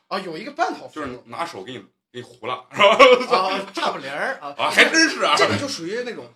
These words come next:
Speaker 1: 快，快餐了。
Speaker 2: 啊，快餐。
Speaker 1: 啊，就那
Speaker 2: 那具体讲一讲这个，这个也可以。
Speaker 1: 啊。
Speaker 2: 这什么价位？
Speaker 1: 这个基本上在就是六十分钟一万五到两万五之间。
Speaker 2: 啊，那这个便宜啊。
Speaker 1: 啊，这个还可以，但是这个就是，呃，比，比较来说的话，没有第一个那么，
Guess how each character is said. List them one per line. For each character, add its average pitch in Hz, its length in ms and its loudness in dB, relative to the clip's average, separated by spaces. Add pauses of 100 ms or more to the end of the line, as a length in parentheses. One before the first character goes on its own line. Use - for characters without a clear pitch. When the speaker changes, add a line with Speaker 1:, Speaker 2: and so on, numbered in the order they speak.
(220)
Speaker 1:
快， - 240 -20
快 190 120 -16
餐 175 220 -14
了。 269 120 -16 (140)
Speaker 2:
啊， 101 120 -8
快 139 200 -10
餐。 139 160 -16 (220)
Speaker 1:
啊， 143 220 -6
就 190 140 -8
那 180 220 -10 (160)
Speaker 2:
那 139 100 -14
具 202 160 -4
体 208 120 -4
讲 - 160 -6
一 131 40 -6
讲 120 140 -8
这 165 100 -6
个， - 120 -10
这 208 120 -8
个 147 40 -4
也 95 100 -6
可 80 60 -12
以。 156 60 -14
Speaker 1:
啊。 - 80 -16 (200)
Speaker 2:
这 190 120 -6
什 127 100 -10
么 113 80 -12
价 110 200 -6
位？ 104 200 -16 (180)
Speaker 1:
这 370 120 -8
个 208 80 -10
基 202 160 -6
本 180 80 -8
上 175 120 -8
在 180 120 -8
就 - 220 -8
是 - 20 -12
六 240 180 -6
十 208 80 -10
分 220 160 -8
钟 220 260 -8
一 151 80 -16
万 190 240 -6
五 - 80 -20
到 151 120 -10
两 120 160 -14
万 175 100 -12
五 - 120 -20
之 143 100 -20
间。 180 140 -20 (320)
Speaker 2:
啊， - 80 -20
那 202 80 -18
这 240 80 -20
个 - 60 -16
便 - 180 -20 (160)
宜 165 40 -20
啊。 - 60 -20 (160)
Speaker 1:
啊， 147 100 -14
这 311 120 -10
个 269 80 -16
还 - 140 -12
可 - 340 -16
以， - 80 -16 (440)
但 262 120 -2
是 294 140 -10
这 - 140 -6
个 165 100 -6
就 180 180 -10
是， 139 320 -12 (460)
呃， 143 220 -8
比， 190 340 -18 (220)
比 262 200 -4
较 170 200 -6
来 151 160 -8
说 175 200 -6
的 151 120 -10
话， 127 280 -18 (140)
没 170 140 -8
有 196 100 -8
第 185 140 -18
一 226 80 -8
个 190 100 -6
那 165 80 -8
么， 131 320 -14